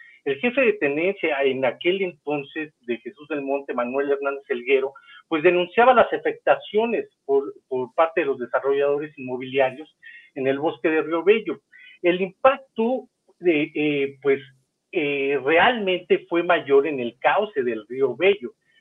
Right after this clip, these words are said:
El camino que mandaron a realizar los empresarios del fraccionamiento, pues, perjudicó el cauce natural del río,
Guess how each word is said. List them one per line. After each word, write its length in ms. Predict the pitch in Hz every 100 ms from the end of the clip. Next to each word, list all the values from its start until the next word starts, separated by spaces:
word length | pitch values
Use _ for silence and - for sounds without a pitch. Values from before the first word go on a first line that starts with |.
| -
El 160 | 139 135
camino 560 | 156 156 180 240 247
que 120 | 247
mandaron 520 | 151 139 131 156 170 156
a 60 |
realizar 520 | 127 131 123 117 151
los 200 | 147 151
empresarios 600 | 143 139 143 139 151 147
del 140 | 139 143
fraccionamiento, 800 | 151 139 160 156 151 147 143 190 _ _ - _ -
pues, 220 | 160 151
perjudicó 760 | - 170 147 175 156 170 - 247
el 160 | 269 -
cauce 340 | 202 196 -
natural 600 | 185 127 - 131 143 151
del 220 | 160 139
río, 380 | 131 135 139 196